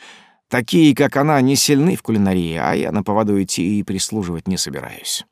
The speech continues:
Вопреки своим мыслям, уже через пару секунд я направляюсь за ней.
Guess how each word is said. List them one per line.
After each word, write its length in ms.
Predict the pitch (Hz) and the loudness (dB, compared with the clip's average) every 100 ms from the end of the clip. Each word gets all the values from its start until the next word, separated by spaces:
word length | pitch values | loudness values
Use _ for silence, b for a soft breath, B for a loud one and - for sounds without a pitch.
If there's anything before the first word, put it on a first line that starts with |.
| _ _ _ _ - | _ _ _ _ -2
Вопреки 400 | 117 117 117 123 | 0 2 0 0
своим 320 | - 113 113 | 0 2 2
мыслям, 480 | 127 143 - 131 117 B B B B | 2 2 2 0 0 B B B B
уже 200 | 113 135 | 0 2
через 380 | 143 143 - - | 4 2 2 0
пару 300 | 147 135 117 | 2 2 2
секунд 420 | - 120 139 101 | 0 0 0 2
я 140 | 117 | 2
направляюсь 640 | 135 117 107 104 104 95 82 | 2 0 0 0 0 -2 -2
за 200 | 80 80 | -6 -8
ней. 280 | 69 64 | -12 -18